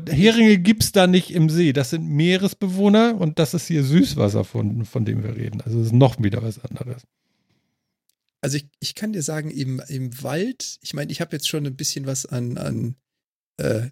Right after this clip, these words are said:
Speaker 2: Training hinter mir, was im Wald übernachten und alleine durch den Wald gehen und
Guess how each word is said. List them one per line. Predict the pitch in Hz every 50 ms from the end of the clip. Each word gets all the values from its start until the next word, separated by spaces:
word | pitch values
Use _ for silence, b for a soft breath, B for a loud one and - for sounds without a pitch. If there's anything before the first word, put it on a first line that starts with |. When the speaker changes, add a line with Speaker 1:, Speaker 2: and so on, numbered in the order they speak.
| _ _
Speaker 2:
Training | - - 180 175 160 156 135
hinter | 135 160 185 202 151
mir, | 117 117 117 113 113
was | 110 - -
im | - 139 113 113
Wald | 120 120 135 131
übernachten | 123 120 117 120 123 - - - - 117
und | 113 113 -
alleine | 123 113 117 127 139 131 123 117
durch | 123 117
den | - 127 117 113
Wald | 113 120 123 123 - - - _ _ _ _ _ -
gehen | 127 120 117 117 117 120
und | 110 107 110 113 - - - -